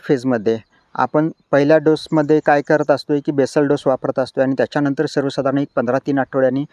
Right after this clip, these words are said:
आपण दुसरं पाणी किंवा तिसरं पाणी देतोय. अशा वेळेला हा एक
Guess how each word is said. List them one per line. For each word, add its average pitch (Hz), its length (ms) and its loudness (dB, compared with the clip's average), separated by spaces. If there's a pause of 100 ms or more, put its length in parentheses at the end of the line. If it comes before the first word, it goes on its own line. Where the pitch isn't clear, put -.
(280)
आपण 139 260 0
दुसरं 127 280 -2
पाणी 131 260 -4
किंवा 139 280 -4
तिसरं 156 220 -2
पाणी 131 240 -2
देतोय. 110 320 -2 (420)
अशा 131 320 2
वेळेला 123 420 2 (440)
हा 165 260 0 (320)
एक 180 200 0